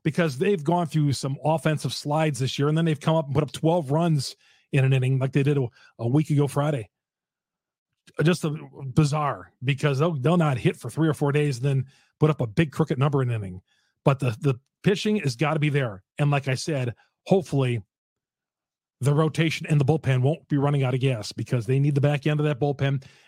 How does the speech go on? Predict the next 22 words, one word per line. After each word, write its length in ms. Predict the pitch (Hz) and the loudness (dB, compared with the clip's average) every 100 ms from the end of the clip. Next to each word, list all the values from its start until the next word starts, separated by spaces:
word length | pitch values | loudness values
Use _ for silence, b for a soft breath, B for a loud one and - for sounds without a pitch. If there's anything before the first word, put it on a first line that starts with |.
| B | B
and 140 | 123 123 | 0 2
that 180 | 143 | 0
starting 480 | - - 147 147 143 - b b | -4 -2 0 0 -2 -6 b b
rotation. 520 | 131 131 151 - 117 107 _ _ _ - | -2 2 2 2 -4 -4 _ _ _ -2
There 240 | 123 143 | 0 2
is 160 | 139 135 | 0 2
no 200 | 139 160 | 2 2
margin 380 | 156 156 143 147 | 2 0 -2 -2
of 80 | |
error 180 | 139 135 | 0 -2
for 140 | 117 123 | -4 -6
this 160 | 113 | -6
team. 340 | - 117 85 - _ _ _ _ - | -4 -6 -6 -18 _ _ _ _ 0
And 200 | 135 120 | 2 2
the 100 | 113 - | -2 0
greatest 340 | 135 147 165 | 2 4 0
strength, 400 | - 175 147 - _ | -2 0 0 -2 _
the 120 | 120 117 | -4 0
bullpen 400 | 139 151 143 143 | 0 2 -2 0
and 100 | 131 | -4
starting 300 | - 131 131 | -2 -2 0
pitching. 360 | 143 139 98 | 0 0 -2